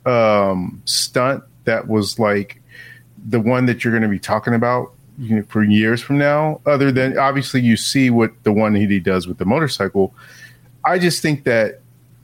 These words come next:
just pound for pound, the amount of action that's in this movie is what really is the, the draw for this particular one. Uh, it maybe isn't one specific stunt, it's just the amount of different things that are happening in it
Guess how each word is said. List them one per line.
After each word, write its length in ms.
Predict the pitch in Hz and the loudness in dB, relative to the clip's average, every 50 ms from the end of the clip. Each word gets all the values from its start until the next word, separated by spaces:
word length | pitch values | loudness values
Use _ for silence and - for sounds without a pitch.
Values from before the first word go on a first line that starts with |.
| - - | -10 -6
just 400 | 135 - 143 139 - - _ _ | -2 0 0 -2 -2 -6 _ _
pound 320 | - 139 147 151 151 143 143 | -4 -2 0 0 0 0 0
for 120 | 131 113 | -2 -4
pound, 580 | - - - 147 170 196 180 156 135 120 110 107 | -4 -2 -2 0 0 2 2 2 2 2 2 2
the 80 | 117 | 2
amount 280 | 113 113 120 131 135 120 | 4 4 4 4 2 0
of 140 | 107 95 - _ - | -2 -4 -6 _ -4
action 460 | - 120 135 143 - - - 123 110 104 | -2 -2 -2 -2 -2 -4 -2 0 0 0
that's 200 | 101 92 - - | 0 -2 -4 -4
in 220 | - 131 131 139 | -4 -2 0 2
this 180 | 131 107 92 - | 2 2 0 0
movie 320 | 117 110 101 92 98 98 | 0 0 2 2 2 2
is 160 | 98 92 85 87 | 0 0 0 -2
what 300 | 92 107 107 104 - - | 0 0 0 0 0 -4
really 440 | - - 107 110 110 104 101 101 98 | -4 -2 0 2 4 4 4 2 2
is 200 | 95 92 90 87 90 87 - _ _ - | 2 0 0 -2 -6 -12 -16 _ _ -2
the, 120 | 101 98 | -2 -2
the 200 | 87 85 - 95 | -2 0 -2 -4
draw 440 | 85 - - 110 107 107 104 101 98 - | -2 -2 0 2 4 4 4 4 2 0
for 140 | - - 92 | -4 -6 -4
this 200 | 92 107 104 - | -2 -2 -2 -2
particular 540 | - - - 80 - - 117 - 110 95 92 | -4 -8 -10 -10 -6 -6 -4 -2 -2 -2 -2
one. 260 | - 82 85 - - - - 90 104 | -4 -8 -12 -14 -14 -16 -10 -6 -4
Uh, 120 | 110 107 - | -2 -2 -2
it 280 | - 113 101 101 - | 0 -2 -2 -2 -2
maybe 340 | 120 120 120 117 104 110 110 | -2 -2 0 0 2 2 2
isn't 280 | 104 95 90 104 - - | 0 0 -2 -6 -4 -2
one 180 | 113 110 104 | 0 0 0
specific 500 | - - - 104 - - 117 - - - | -2 -4 -6 -6 -4 -4 -4 -4 -6 -6
stunt, 240 | - - - - 104 | -6 -4 -4 -2 -2
it's 120 | 101 95 - | -2 -2 -2
just 280 | - 117 - - - - _ - | -2 -4 -4 -6 -10 -12 _ -8
the 340 | - 117 104 - 110 104 | -8 -6 -4 0 0 2
amount 420 | 101 95 98 101 107 104 110 - - | 2 2 2 2 2 0 -2 -4 -6
of 180 | 104 95 - - | -8 -8 -8 -6
different 440 | - 117 123 120 - 113 92 90 - | -4 -4 -2 -2 -2 -4 -6 -4 -2
things 240 | 101 95 92 85 | -2 -2 -2 -2
that 100 | 95 95 | -4 -4
are 80 | 90 90 | -2 -2
happening 480 | 82 101 107 104 104 98 92 92 90 92 | -2 -2 -2 -2 -4 -4 -6 -6 -6 -6
in 140 | 90 92 | -4 -4
it 100 | 95 - | -4 -6